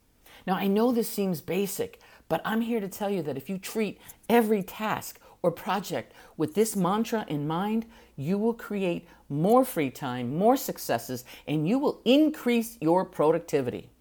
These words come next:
So now I'm home, I'm ready to cook the meals. I use the same process in cooking as I did. I prepare, wash, separate, season, and cook. Now, once the meals are all cooked, it's cool down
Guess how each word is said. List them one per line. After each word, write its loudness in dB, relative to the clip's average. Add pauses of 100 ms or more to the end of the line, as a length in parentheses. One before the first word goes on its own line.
(720)
So 2
now 6
I'm 4
home, 2
I'm -2
ready 0
to -8
cook -6
the -6
meals. -8 (220)
I -4
use 0
the -6
same -2
process -4
in -8
cooking -8
as -8
I -2
did. -6 (340)
I -4
prepare, 0 (360)
wash, 0 (100)
separate, -2
season, -4
and -8
cook. -8 (400)
Now, 4
once 2
the 0
meals 2
are 0
all 0
cooked, -2 (520)
it's -2
cool -2
down -6